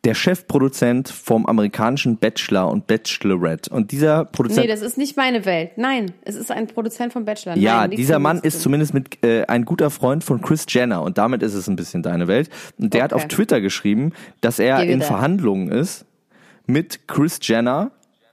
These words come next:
Speaker 1: ob Khloe Kardashian die neue U-S
Speaker 2: Stimmt
Speaker 1: Bachelorette
Speaker 2: nicht.
Speaker 1: wird.
Speaker 2: Nein, ist schon längst abge-,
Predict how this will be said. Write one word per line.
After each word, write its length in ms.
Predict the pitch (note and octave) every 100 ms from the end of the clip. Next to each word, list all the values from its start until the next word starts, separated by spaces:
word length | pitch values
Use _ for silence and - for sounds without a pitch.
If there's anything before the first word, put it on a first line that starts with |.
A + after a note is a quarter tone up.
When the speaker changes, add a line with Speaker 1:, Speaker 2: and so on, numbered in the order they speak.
| -
Speaker 1:
ob 320 | G3+ - - - _ _ -
Khloe 500 | - B2 E3 B3 A3
Kardashian 760 | E3+ D3 D#3+ - G#2 A2+ D#3 - _ -
die 80 | A2
neue 580 | G#2+ A#2 C#3+ E3 F3+ F3+ _
U-S 460 | - E3+ - A#2+ D3
Speaker 2:
Stimmt 120 | -
Speaker 1:
Bachelorette 520 | A3 A3 G3 G#2+ F#3
Speaker 2:
nicht. 100 | F#3+
Speaker 1:
wird. 180 | F3+ E3 - _ _ -
Speaker 2:
Nein, 380 | F3 F3 E3+ F3
ist 160 | F#3+
schon 180 | - F3+
längst 280 | F3 F3 -
abge-, 280 | F3 -